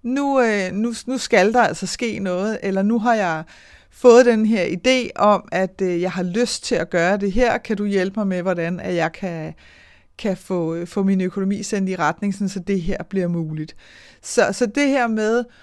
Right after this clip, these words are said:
at træffe den der beslutning, der hedder, "Ja, det kunne godt have set anderledes ud." Det gør det ikke.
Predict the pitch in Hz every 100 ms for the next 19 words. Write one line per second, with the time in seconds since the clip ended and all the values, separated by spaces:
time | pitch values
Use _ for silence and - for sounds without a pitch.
0 | _ _ _ _ _ _ - 208 - -
1 | 214 185 208 - 262 240 196 208 208 190
2 | 208 - 202 196 196 214 208 196 196 185
3 | 190 226 269 311 - _ _ _ _ -
4 | 240 262 233 220 240 - 226 - 180 226
5 | 220 185 - 254 - 247 233 240 294 269
6 | - -